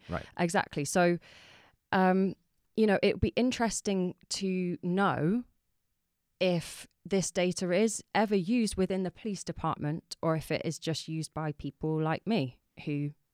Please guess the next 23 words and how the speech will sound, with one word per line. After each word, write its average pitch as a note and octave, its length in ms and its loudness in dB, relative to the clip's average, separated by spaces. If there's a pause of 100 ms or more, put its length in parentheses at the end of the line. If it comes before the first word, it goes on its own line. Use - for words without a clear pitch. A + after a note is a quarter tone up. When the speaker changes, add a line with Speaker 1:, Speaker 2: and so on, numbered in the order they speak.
(160)
Speaker 2:
go D3+ 180 0
onto D3+ 200 -2
the D3 80 -8
data D3 240 -2
portal D3 400 -4
and C#3+ 260 -4
analyze D3 400 -2
it - 80 -6
in D3 60 -2
the D3 60 -4
public - 360 -4
interest. - 640 -6 (460)
Um, D#3+ 180 0
because E3 580 2 (680)
if F#3+ 120 2
the E3+ 100 0
police - 680 0 (160)
are E3 160 0
able D#3+ 580 4 (300)
to - 100 -4
use G#3 320 0
this, C3+ 380 -2
then, D#3+ 340 2